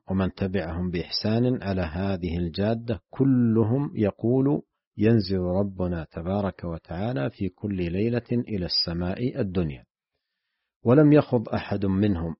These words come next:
عن الصحابة الكرام ومن اتبعهم بإحسان في هذا الحديث بتحريف أو تغيير أو تبديل، لا في ألفاظه ولا في معانيه، بل آمنوا به كما جاء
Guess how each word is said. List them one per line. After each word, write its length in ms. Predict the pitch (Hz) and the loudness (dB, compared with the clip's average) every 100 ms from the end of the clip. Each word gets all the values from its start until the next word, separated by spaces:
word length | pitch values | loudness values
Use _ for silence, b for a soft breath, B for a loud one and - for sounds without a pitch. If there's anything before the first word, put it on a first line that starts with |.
| - | -4
عن 200 | 95 98 | -2 0
الصحابة 600 | - - - 107 101 95 87 | 0 -4 -2 -2 0 -2 -4
الكرام 560 | 82 - 85 101 123 - | -8 -6 -2 0 -2 -2
ومن 300 | 92 87 85 | -4 -2 -4
اتبعهم 680 | - - 101 95 85 85 | -6 -4 -2 -2 -4 -6
بإحسان 540 | 82 80 - - 104 127 - _ _ _ _ _ | -6 -6 -6 -2 0 -2 -8 _ _ _ _ _
في 180 | - 98 | -4 0
هذا 220 | 110 113 | 2 4
الحديث 480 | 107 - 92 104 107 - 95 82 | 2 0 0 2 2 2 -2 -2
بتحريف 720 | 87 87 - 92 107 107 123 123 - 95 | -6 -6 -4 0 0 0 0 -2 -2 -4
أو 100 | 87 | -2
تغيير 760 | - 82 87 92 110 120 120 - | -2 -4 -2 0 2 2 0 -2
أو 140 | 95 | -6
تبديل، 560 | - 87 80 95 90 67 _ _ _ _ _ _ | -6 -8 -2 0 0 -4 _ _ _ _ _ _
لا 200 | 95 107 | 2 2
في 300 | 101 104 107 | 2 -2 -2
ألفاظه 640 | 101 90 101 107 107 110 131 147 - | -4 -4 -2 0 2 2 0 -2 -4
ولا 280 | 139 127 143 | 0 2 0
في 220 | - 113 | 2 4
معانيه، 480 | 98 76 85 80 69 - _ _ _ _ | 4 2 -2 -2 -6 -12 _ _ _ _
بل 220 | 98 104 - | 0 0 4
آمنوا 480 | 123 113 107 98 | 4 4 4 2
به 320 | 87 101 95 90 | 2 2 2 0
كما 280 | 95 90 85 | 0 0 0
جاء 320 | 101 107 - | 0 -2 -4